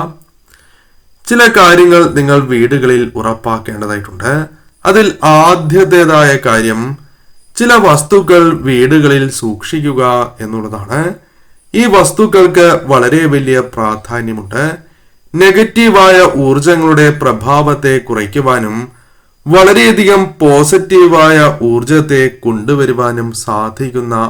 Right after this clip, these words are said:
വസ്തുക്കൾ കൂടിയാണ് ഇവ. അതിൽ ആദ്യത്തേതായ വസ്തു നെയ്യാണ്. നെയ്യുടെ പ്രാധാന്യം ഏവർക്കും അറിയാം.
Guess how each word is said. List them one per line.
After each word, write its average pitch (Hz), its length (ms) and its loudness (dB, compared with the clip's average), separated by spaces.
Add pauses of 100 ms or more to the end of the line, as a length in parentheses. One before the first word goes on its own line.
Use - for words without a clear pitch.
(140)
വസ്തുക്കൾ 107 680 -6
കൂടിയാണ് 110 520 -6 (160)
ഇവ. 98 100 -14 (1120)
അതിൽ 196 260 2 (280)
ആദ്യത്തേതായ 170 1040 4
വസ്തു 123 380 -2 (720)
നെയ്യാണ്. 113 640 -4 (880)
നെയ്യുടെ 220 580 4
പ്രാധാന്യം 160 1040 2 (240)
ഏവർക്കും 120 580 -2
അറിയാം. 110 340 -4